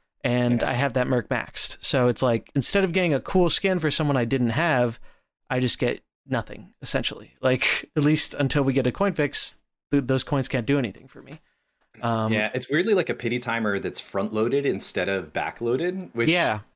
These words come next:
Speaker 2: at first felt great. I, I would say the initial pack buying experience for Mercenaries is just, like, the nut.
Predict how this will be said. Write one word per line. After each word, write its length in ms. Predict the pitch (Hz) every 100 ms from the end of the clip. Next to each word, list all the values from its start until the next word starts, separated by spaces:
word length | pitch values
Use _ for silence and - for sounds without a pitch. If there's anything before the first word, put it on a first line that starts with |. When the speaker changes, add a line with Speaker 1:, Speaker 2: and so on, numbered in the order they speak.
| - - - _ -
Speaker 2:
at 180 | 117 -
first 600 | - 127 160 - - - - -
felt 400 | 117 117 - -
great. 440 | 120 185 165 - - -
I, 80 |
I 200 | 123 123
would 140 | 139 131
say 220 | 156 190
the 120 | 156
initial 680 | 110 107 - 143 113 98 -
pack 300 | - 120 120
buying 240 | 113 110 113
experience 460 | 104 - 101 117 -
for 100 | 95
Mercenaries 540 | 101 - 120 135 123
is 140 | 98
just, 200 | - 101
like, 280 | 101 85 80
the 80 | 95
nut. 500 | 90 92 120 208